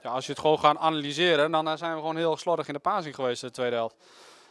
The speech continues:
En, eh, ja, dan, dan wordt het lastig, want dan kunnen hun eruit komen en dan moet je iedere keer opnieuw beginnen. Ja, dus dat hebben we uiteindelijk, eh, niet goed gedaan. Maar dan nog, eh, creëren wij, eh, nog een honderd procent kans met Maurice, eh,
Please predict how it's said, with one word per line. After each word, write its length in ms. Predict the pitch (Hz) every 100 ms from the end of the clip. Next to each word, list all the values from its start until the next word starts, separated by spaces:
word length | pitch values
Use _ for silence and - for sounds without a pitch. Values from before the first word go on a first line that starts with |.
| _
En, 360 | - 135 131 127
eh, 240 | 123 120 120
ja, 180 | 139 135
dan, 220 | 147 147
dan 120 | 175
wordt 160 | 139 127
het 80 |
lastig, 280 | 139 - 143
want 120 | 123
dan 80 | 123
kunnen 200 | - 139
hun 120 | 139
eruit 240 | 131 143 156
komen 300 | 151 143 143
en 60 |
dan 100 | 127
moet 80 | 135
je 60 | 139
iedere 180 | 147 135
keer 120 | 131
opnieuw 240 | 127 151
beginnen. 400 | 143 127 113 139 _ _ - - - - - - _ _ _
Ja, 140 | 123
dus 140 | 123 123
dat 140 | 135
hebben 180 | 131 135
we 60 | 135
uiteindelijk, 440 | 135 135 135 135
eh, 240 | 147 135 135 -
niet 160 | 147 139
goed 180 | 147 131
gedaan. 360 | 156 160 139
Maar 120 | 117
dan 160 | 117 123
nog, 260 | 139 139 139
eh, 140 | 135
creëren 540 | 135 - 143 147 139
wij, 300 | 135 135 135
eh, 140 | 135 135 - _
nog 200 | 139 131
een 80 | 135
honderd 220 | 143 143
procent 240 | - 139
kans 240 | 131 139 127
met 120 | 135
Maurice, 440 | 135 143 151 -
eh, 200 | 127 120